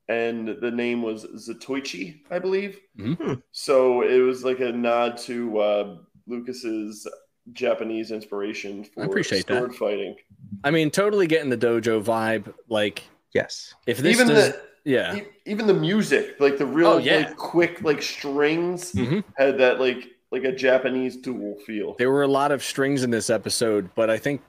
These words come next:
Speaker 2: the best part was a horny episode, like, horny part. Lots of horns, um, during the Purgles,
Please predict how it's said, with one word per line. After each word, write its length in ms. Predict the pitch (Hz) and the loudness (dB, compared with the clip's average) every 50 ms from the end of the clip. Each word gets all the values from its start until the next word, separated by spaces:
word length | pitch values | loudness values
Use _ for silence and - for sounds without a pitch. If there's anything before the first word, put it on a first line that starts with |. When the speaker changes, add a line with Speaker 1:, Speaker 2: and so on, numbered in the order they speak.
| _ - | _ -4
Speaker 2:
the 160 | 123 110 95 - _ _ _ _ _ _ _ _ _ _ - | -4 -4 -4 -6 _ _ _ _ _ _ _ _ _ _ -2
best 360 | 151 147 143 - - - - | 0 0 0 0 -4 -10 -8
part 320 | - - 123 110 110 - - | -2 -2 0 0 0 -2 -2
was 200 | 110 110 107 101 | -2 -2 0 0
a 80 | 104 95 | -2 -4
horny 420 | - - 120 117 117 110 101 92 | -2 -2 -2 0 0 0 0 0
episode, 600 | 85 85 - 90 87 - - - 82 80 85 90 | -2 -4 -6 -6 -8 -6 -6 -6 -8 -10 -12 -10
like, 140 | 92 90 87 | -8 -8 -8
horny 340 | - - 120 120 110 104 90 | -6 -4 -2 -2 -2 -2 -4
part. 320 | - - 101 92 87 - - _ _ _ _ _ _ _ _ _ _ _ _ - | -6 -8 -10 -10 -10 -12 -18 _ _ _ _ _ _ _ _ _ _ _ _ -6
Lots 200 | 113 117 - - | -4 -4 -2 -2
of 100 | 113 - | -4 -2
horns, 480 | 123 104 92 82 87 95 - - - - - | -2 -4 -4 -4 -8 -10 -14 -14 -16 -16 -12
um, 400 | 101 95 92 90 90 90 87 82 - | -8 -6 -6 -4 -4 -6 -8 -10 -6
during 260 | - 104 98 98 95 | -4 -2 -2 -2 -2
the 60 | 90 | -4
Purgles, 760 | - - - 113 107 104 87 87 80 80 - - - - - | -8 -6 -4 -2 0 0 -2 -2 -6 -6 -8 -12 -16 -18 -20